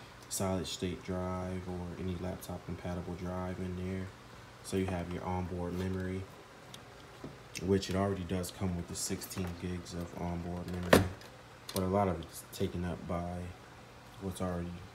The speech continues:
on. There's nothing on the front, um, but the biggest thing is with the M P C Live, a lot of the extra buttons that you don't see is gonna be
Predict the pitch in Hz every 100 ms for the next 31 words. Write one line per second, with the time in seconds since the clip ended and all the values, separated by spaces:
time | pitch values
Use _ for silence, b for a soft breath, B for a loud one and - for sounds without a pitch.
0 | - 90 92 87 87 - B B - -
1 | 180 170 139 110 - 110 120 - - -
2 | - - - - - - - - - -
3 | 104 95 92 113 110 165 160 151 127 113
4 | 110 104 98 82 101 98 - - 98 104
5 | 98 95 101 95 95 95 95 95 95 -
6 | B B B B B B - 101 107 117
7 | 104 98 85 - 117 - - 98 90 90
8 | 92 92 87 90 - 87 87 101 104 -
9 | - 90 87 92 - - 92 98 90 92